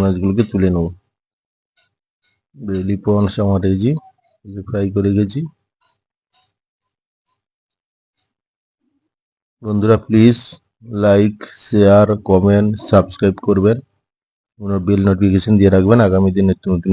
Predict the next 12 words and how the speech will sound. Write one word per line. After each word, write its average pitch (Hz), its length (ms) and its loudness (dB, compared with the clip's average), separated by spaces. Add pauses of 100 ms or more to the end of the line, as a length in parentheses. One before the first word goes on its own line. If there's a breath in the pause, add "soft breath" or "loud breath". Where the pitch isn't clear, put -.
রেসিপি 101 360 -2
এলে 92 140 2 (100)
সেগুলো 92 320 0
আগে 90 220 -2
আপনার 87 240 -4
কাছে 87 240 -6
পৌঁছে 90 300 -2
যাবে। - 180 -12 (2000)
এই 127 240 -10
যে 101 100 -6 (480)
প্রনগুলো 101 500 -6
ভেজে 95 180 -2